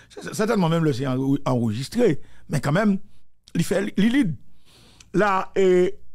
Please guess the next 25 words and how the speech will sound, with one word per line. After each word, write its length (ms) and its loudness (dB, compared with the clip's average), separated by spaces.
si 300 -2
Didi 200 0
Santana 440 2
c'est 340 0
accompagnateur 1300 -2
que 80 -4
lié, 480 0
quel 300 0
accompagnateur? 720 -6
Que 80 0
ce 80 0
moment 180 4
dit 80 2
que 100 -4
ça 120 -4
que 100 -4
et, 240 -2
et, 480 0
et, 300 2
nous 120 4
le 80 2
perd 160 0
du 160 2
guitariste 460 0
là, 400 0